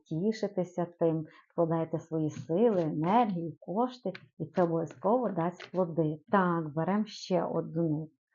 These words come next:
колоду, наступну. Так, і подивимося, що вас чекає у вересні далі.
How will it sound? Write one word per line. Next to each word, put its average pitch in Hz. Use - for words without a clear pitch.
колоду, 180
наступну. 175
Так, 170
і 185
подивимося, 156
що 214
вас 180
чекає 180
у 165
вересні 156
далі. 170